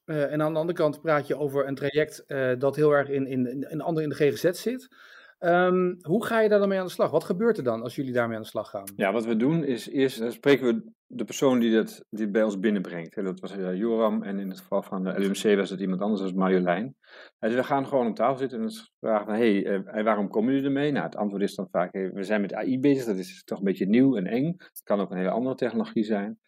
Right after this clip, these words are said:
Speaker 2: Eh, en we willen daar een soort ethisch gesprek over." Nou, en wij hebben dus dat ethisch gesprek op een manier, eh, vormgegeven dat je dus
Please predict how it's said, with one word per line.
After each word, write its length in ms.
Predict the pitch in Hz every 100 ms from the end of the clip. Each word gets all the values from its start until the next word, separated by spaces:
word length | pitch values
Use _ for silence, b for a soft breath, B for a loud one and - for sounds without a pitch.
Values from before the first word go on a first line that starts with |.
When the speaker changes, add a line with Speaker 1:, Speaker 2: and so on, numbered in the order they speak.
| B B -
Speaker 2:
Eh, 360 | 104 101 -
en 220 | 120 120
we 100 | 113
willen 200 | 110 135
daar 120 | 120 110
een 60 |
soort 280 | 110 - - -
ethisch 280 | 120 110
gesprek 480 | - - 139 120 -
over." 320 | 85 78 - _ b b -
Nou, 180 | - -
en 360 | - 104 - _ -
wij 280 | 113 123 127
hebben 180 | 123
dus 260 | 107 101 -
dat 200 | 104 92
ethisch 220 | 104 92
gesprek 280 | - 110 92
op 80 | 101
een 220 | 101 101
manier, 380 | 104 113 113 117
eh, 220 | 104 101
vormgegeven 800 | - 127 135 127 131 131 156 147
dat 200 | 110 104
je 100 | 107
dus 340 | 101 95 -